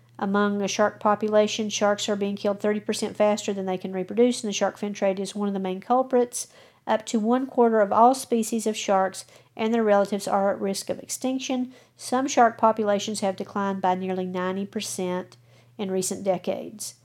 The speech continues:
I think the great white shark was also on the endangered list at one point and is now listed as vulnerable. So I am not gonna eat any shark fin soup. Um,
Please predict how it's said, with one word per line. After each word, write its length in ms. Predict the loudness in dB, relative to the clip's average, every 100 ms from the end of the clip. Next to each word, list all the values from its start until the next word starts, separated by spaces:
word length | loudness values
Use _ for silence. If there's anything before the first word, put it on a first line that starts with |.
| _ _ -8
I 100 | -6
think 260 | 0 0 0
the 60 |
great 340 | 0 4 2 4
white 280 | 4 4 2
shark 440 | 4 6 6 2
was 340 | 2 4 4 2
also 360 | -2 0 -2 -2
on 140 | -4
the 100 | -4
endangered 480 | -2 0 0 -2 -4
list 260 | -4 -4 -4
at 220 | -6 -8
one 300 | -6 -4 -4
point 480 | -4 0 0 0 -6 -6
and 320 | -4 -4 -6
is 200 | -6 -6
now 300 | -4 -4 -2
listed 420 | -4 -4 -4 -6 -2
as 260 | 0 0 -2
vulnerable. 720 | -4 -2 -2 -6 -10 -12 -16 -20 _ _ _ _
So 380 | -4 -2 -2 -4
I 600 | -6 -6 -6 -6 -8 -8
am 380 | -8 -8 -8 -8
not 320 | -6 -6 -6
gonna 320 | -4 -4 -4 -6
eat 260 | -8 -6 -6
any 220 | -6 -6
shark 340 | -4 -6 -6
fin 320 | -8 -6 -6 -6
soup. 400 | -2 -2 -4 -14 _ _ _ -20 _ _ _ _ _
Um, 720 | -2 0 2 0 -2 -6 -10